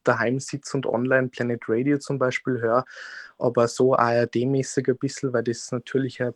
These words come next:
bisschen zusammenhängt, was jetzt der Mika gehabt bei uns ein bisschen das halt, aber wirklich, also ich, ich kann das, also ich glaub, dass das, was ich jetzt immer so mitgekriegt hab auf Clubhouse, ähm, das, die, die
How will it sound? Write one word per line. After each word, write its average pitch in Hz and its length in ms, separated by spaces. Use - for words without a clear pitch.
bisschen 127 340
zusammenhängt, 131 680
was 123 160
jetzt - 280
der 131 80
Mika 135 220
gehabt - 300
bei 127 80
uns 131 180
ein 123 80
bisschen 123 320
das 127 200
halt, 117 120
aber 123 240
wirklich, 151 360
also 131 160
ich, 127 100
ich - 120
kann 127 280
das, 139 180
also 131 200
ich 127 160
glaub, 127 260
dass 135 180
das, 127 320
was 123 220
ich 139 60
jetzt - 180
immer 147 160
so 143 100
mitgekriegt 143 360
hab 127 100
auf - 160
Clubhouse, - 640
ähm, 120 400
das, - 720
die, 117 100
die 160 100